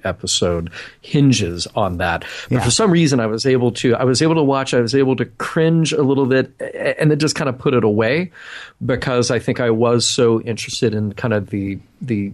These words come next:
Speaker 1: science fiction-y precept of the whole thing.
Speaker 2: Mm-hmm.
Speaker 1: So, uh, had, had it gone through an edit, you know, let's say in a perfect world, Jerome Bixby turns this in and it's not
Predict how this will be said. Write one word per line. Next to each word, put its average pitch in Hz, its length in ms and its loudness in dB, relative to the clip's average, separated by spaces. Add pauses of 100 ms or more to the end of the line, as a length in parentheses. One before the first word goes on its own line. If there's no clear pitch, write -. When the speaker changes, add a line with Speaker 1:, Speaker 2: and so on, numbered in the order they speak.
Speaker 1:
science 127 460 0
fiction-y 117 680 -2 (100)
precept - 680 -2 (120)
of 98 160 -4
the 95 140 -2
whole 90 240 -2
thing. 87 420 -4 (200)
Speaker 2:
Mm-hmm. 131 200 4 (120)
Speaker 1:
So, 110 600 2 (460)
uh, - 60 -2 (220)
had, 160 580 0 (160)
had 170 340 -2
it 190 200 2
gone 151 280 0
through 143 340 0
an 135 120 0
edit, 139 240 0
you 147 60 4
know, 131 100 4
let's 143 320 2
say 139 260 4
in 117 100 4
a 113 60 2
perfect 123 380 -4
world, 120 220 2
Jerome 120 280 2
Bixby 113 380 -2
turns 113 380 -2
this 110 180 -2
in 127 320 2 (300)
and 127 100 0
it's 117 180 0
not 117 320 0